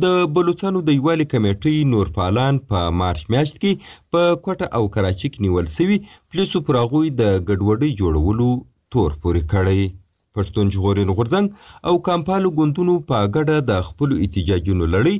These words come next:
د اپریل له پنځلسمې پیل کړې، چې د بلوچستان په ګڼو پښتون مېشتو سیمو کې احتجاجونه کړي. احتجاج کوونکي وایي، که یې حکومت غوښتنې ونه مني، نو دوی به مخته نور احتجاجونه هم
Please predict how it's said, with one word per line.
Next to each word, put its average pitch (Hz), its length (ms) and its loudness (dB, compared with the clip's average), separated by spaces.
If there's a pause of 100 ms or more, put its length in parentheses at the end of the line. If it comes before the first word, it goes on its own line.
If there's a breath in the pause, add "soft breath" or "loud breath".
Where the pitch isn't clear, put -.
(420 loud breath)
د - 20 2 (340)
اپریل 185 400 0
له 139 120 0
پنځلسمې 95 640 0
پیل 87 240 -2
کړې، 156 240 2 (120)
چې - 120 -16
د - 100 0
بلوچستان 135 540 0
په 98 80 0 (200)
ګڼو 135 260 0
پښتون 85 320 -4
مېشتو 78 260 -2
سیمو 120 240 0
کې 135 140 2 (240)
احتجاجونه 82 680 0 (440)
کړي. 92 320 0 (540)
احتجاج 92 440 -2
کوونکي 101 300 0
وایي، 175 160 2 (420 loud breath)
که 185 160 2
یې 196 120 2 (220)
حکومت 170 380 -2 (120)
غوښتنې 107 440 0
ونه 101 260 2
مني، 156 240 2 (120)
نو 127 80 0 (140)
دوی 127 200 0
به 127 240 2
مخته 104 320 -4
نور 92 240 0
احتجاجونه 80 640 0 (400)
هم 87 140 -2